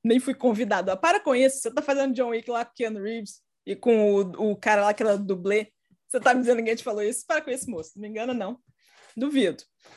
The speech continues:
É, eu, eu realmente não espero muito, muito além.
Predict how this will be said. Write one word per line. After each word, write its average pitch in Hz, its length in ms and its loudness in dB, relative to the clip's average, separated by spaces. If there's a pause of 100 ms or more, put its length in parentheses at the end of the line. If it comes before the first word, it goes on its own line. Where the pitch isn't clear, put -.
(220)
É, 185 420 4
eu, 269 280 6
eu 294 100 4
realmente 311 380 0
não 320 80 -6
espero 277 500 0
muito, 247 760 -2
muito 247 260 -2
além. 220 400 -2